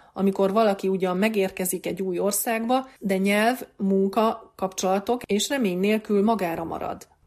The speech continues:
„Az integráció azt jelenti, hogy megakadályozzuk ezt a második hajótörést”, mondta tizennegyedik Leó.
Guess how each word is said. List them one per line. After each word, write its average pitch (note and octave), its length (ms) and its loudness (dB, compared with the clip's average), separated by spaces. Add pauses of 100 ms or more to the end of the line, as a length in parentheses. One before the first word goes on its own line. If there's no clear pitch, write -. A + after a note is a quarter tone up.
„Az G#3+ 140 0
integráció G#3 760 0
azt A3 240 -2
jelenti, G#3 360 0
hogy A#3+ 200 0
megakadályozzuk G3 1120 0
ezt G#3 200 -4
a G#3 60 -2
második G3 480 -2
hajótörést”, - 800 -8
mondta E3+ 340 -6
tizennegyedik F3+ 720 -4
Leó. F3+ 460 0